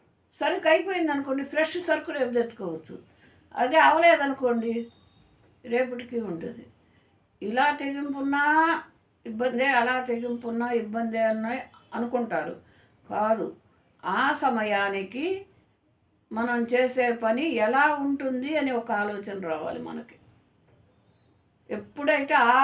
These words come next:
ఆలోచన వచ్చుద్దో, మనం కరెక్ట్ మార్గంలో వెళుతున్నట్టు. ఇప్పుడు చిన్న చిన్న మాటల కాడొచ్చి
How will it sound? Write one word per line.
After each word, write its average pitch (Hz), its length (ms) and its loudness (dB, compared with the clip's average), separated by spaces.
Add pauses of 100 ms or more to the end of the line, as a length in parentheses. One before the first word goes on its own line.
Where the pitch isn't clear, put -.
ఆలోచన 285 460 0
వచ్చుద్దో, 208 640 -6 (1600)
మనం 247 600 -2
కరెక్ట్ 247 400 -2
మార్గంలో 247 600 2
వెళుతున్నట్టు. 214 680 -2 (3000)
ఇప్పుడు 240 640 2 (1300)
చిన్న 262 120 -4
చిన్న 285 360 -2
మాటల 269 420 0
కాడొచ్చి 247 840 0